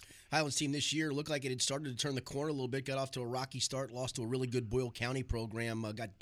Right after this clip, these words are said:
uh, got beat pretty badly, I think forty-seven to six or something along those lines. Then came back and, and shut out Connor in a game I did on T V on, on Star sixty-four and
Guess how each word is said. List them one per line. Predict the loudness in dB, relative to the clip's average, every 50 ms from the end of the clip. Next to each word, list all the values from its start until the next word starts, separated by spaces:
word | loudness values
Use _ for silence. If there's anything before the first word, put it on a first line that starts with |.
| -8
uh, | -6 -6 -6
got | -6 -8 -8 -8 -10 -14 -10 -8
beat | -8 -8 -6 -4
pretty | -4 -4 -2 -2
badly, | -2 -2 -2 -2 -2 -2
I |
think | -4 -6 -6
forty-seven | -8 -8 -4 -2 -2 -2 -2 -2 -4 -4
to | -2
six | 0 0 0 0 -2 -2 -4 -4
or | -2
something | -4 -4 -4 -4 -4 -4
along | -2 -2 -2
those | -2 -2 -2 -2 -2
lines. | -4 -4 -6 -6 -8 -12 -16 -18 -18 -18 -18 -12 -4 0
Then | 2 4
came | 4 6 8
back | 8 6 6 4
and, | 0 0
and | 2 4 4
shut | 6 6 6
out | 4 4 2 2
Connor | 2 2 2 4 4
in | 2
a | 2
game | 2 2 4 4
I | 4 2
did | 2 2 2
on | 2 2
T | 2 0 0 0 0
V | 0 0 2 2
on, | 2 0 0 -2
on | -2 -2 -2 0
Star | 0 0 0 0 2
sixty-four | 2 2 2 0 -2 -6 -6 -6 -2 0 2 4 4 4 4
and | 4 2